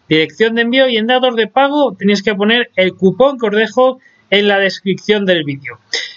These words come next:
Eh, nada más, si tenéis cualquier problema, duda o lo que sea, pues me dejáis un comentario en la descripción del vídeo. Os dejo también en la descripción del vídeo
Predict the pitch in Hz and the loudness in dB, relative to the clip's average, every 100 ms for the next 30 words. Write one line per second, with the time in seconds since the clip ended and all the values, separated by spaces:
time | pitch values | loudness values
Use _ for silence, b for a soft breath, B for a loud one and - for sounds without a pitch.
0 | B B _ _ - 190 190 180 190 170 | B B _ _ 0 2 4 2 0 -2
1 | 196 254 - 170 180 180 180 160 160 147 | -2 -4 -4 -2 -2 -2 -2 0 -2 -2
2 | 170 254 285 285 247 226 214 196 190 - | 0 0 0 -2 0 2 2 2 0 2
3 | 269 - 185 165 160 170 170 175 170 165 | 0 0 -4 -2 -2 -2 -2 -2 0 -2
4 | 151 185 196 190 170 - 151 - 180 170 | -2 -2 0 0 -2 -6 -8 0 2 2
5 | 156 139 135 151 180 208 247 226 220 214 | 0 -2 0 0 2 0 0 0 0 0
6 | 202 202 190 - 190 - 196 214 247 277 | 2 0 -2 -6 -6 -2 0 0 2 0
7 | 269 285 262 | 2 2 2